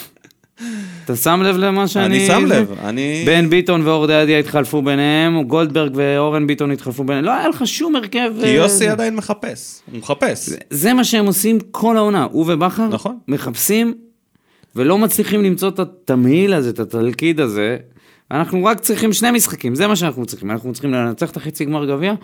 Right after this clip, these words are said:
Speaker 1: לנצח את הגביע, ומבחינתי
Speaker 2: ולסיים
Speaker 1: זה
Speaker 2: מקום
Speaker 1: כן,
Speaker 2: חמישי,
Speaker 1: לא אכפת לי,
Speaker 2: שישי,
Speaker 1: גם בשישי.
Speaker 2: לא מעניין.
Speaker 1: העיקר שניקח, ניקח את הגביע,
Speaker 2: גם לא
Speaker 1: זה
Speaker 2: יכולנו
Speaker 1: משהו
Speaker 2: לבקש
Speaker 1: ש-
Speaker 2: יותר טוב מזה, בוא.
Speaker 1: עונה הבאה חייבים לעשות שינוי רציני
Speaker 2: עוד פעם
Speaker 1: בזה.
Speaker 2: שינוי?
Speaker 1: כן, אין לך...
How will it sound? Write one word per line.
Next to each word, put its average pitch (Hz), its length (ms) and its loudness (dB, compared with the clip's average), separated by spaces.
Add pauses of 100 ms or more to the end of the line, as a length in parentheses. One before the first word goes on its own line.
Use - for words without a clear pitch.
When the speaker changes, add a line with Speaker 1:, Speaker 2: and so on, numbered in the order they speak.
(460)
Speaker 1:
לנצח 165 260 0
את - 80 -4
הגביע, 147 560 0
ומבחינתי 107 1040 -4
Speaker 2:
ולסיים 147 340 4
Speaker 1:
זה 131 80 4
Speaker 2:
מקום 143 180 2
Speaker 1:
כן, 110 60 -6
Speaker 2:
חמישי, 202 360 2
Speaker 1:
לא 143 40 4
אכפת - 180 -2
לי, 165 60 4
Speaker 2:
שישי, 156 200 0
Speaker 1:
גם 151 140 2
בשישי. 113 340 -6 (280)
Speaker 2:
לא 120 140 2
מעניין. 95 380 -4
Speaker 1:
העיקר 117 320 0
שניקח, 139 520 0 (220)
ניקח 113 260 -4
את - 80 -8
הגביע, 104 220 -2
Speaker 2:
גם 104 60 2
לא 196 120 4
Speaker 1:
זה 262 60 0
Speaker 2:
יכולנו 277 200 2
Speaker 1:
משהו 254 160 0
Speaker 2:
לבקש 220 200 0
Speaker 1:
ש- 196 40 -2
Speaker 2:
יותר 262 320 0
טוב 285 200 2
מזה, 113 280 -4 (120)
בוא. 143 320 2
Speaker 1:
עונה 151 380 4
הבאה 160 300 4
חייבים 127 600 0
לעשות 113 400 -2
שינוי 107 580 -6 (100)
רציני 92 120 -16
Speaker 2:
עוד 196 300 4
פעם 277 200 2
Speaker 1:
בזה. 269 100 2
Speaker 2:
שינוי? 285 360 0 (100)
Speaker 1:
כן, 269 380 -2
אין 113 100 -2
לך... 175 160 -4